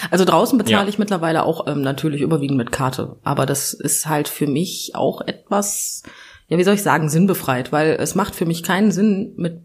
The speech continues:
Speaker 1: Karte zu bezahlen, aber dann den, die, das Ding, wo du den pin eingeben musst, wo alle Leute ihren pin eingeben, was einfach jahrelang nicht sauber gemacht wurde, anzupacken. Das macht, das ist, hm.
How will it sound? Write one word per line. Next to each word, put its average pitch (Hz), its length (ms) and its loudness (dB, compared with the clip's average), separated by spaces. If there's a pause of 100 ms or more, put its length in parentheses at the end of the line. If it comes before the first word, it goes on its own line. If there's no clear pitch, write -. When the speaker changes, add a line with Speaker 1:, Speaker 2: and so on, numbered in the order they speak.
(140)
Speaker 1:
Karte 202 340 0
zu 226 140 -4
bezahlen, 214 460 0
aber 175 180 -2
dann 175 480 -2
den, 165 560 -4
die, 160 240 -8
das 151 180 -6
Ding, 202 220 4
wo 170 60 2
du 170 100 2
den 165 100 2
pin 247 220 4
eingeben 147 460 0
musst, 175 340 -4
wo 165 140 -4
alle 208 260 4
Leute 156 300 2
ihren 165 200 0
pin 175 180 -2
eingeben, 160 600 0 (300)
was 170 160 -2
einfach 165 320 0
jahrelang 180 440 2
nicht 202 240 2
sauber 190 280 2
gemacht 170 340 -2
wurde, 180 400 2 (380)
anzupacken. 170 840 -2 (460)
Das - 180 -6
macht, 175 220 -2 (280)
das 175 220 -4
ist, - 500 -8 (380)
hm. 185 400 2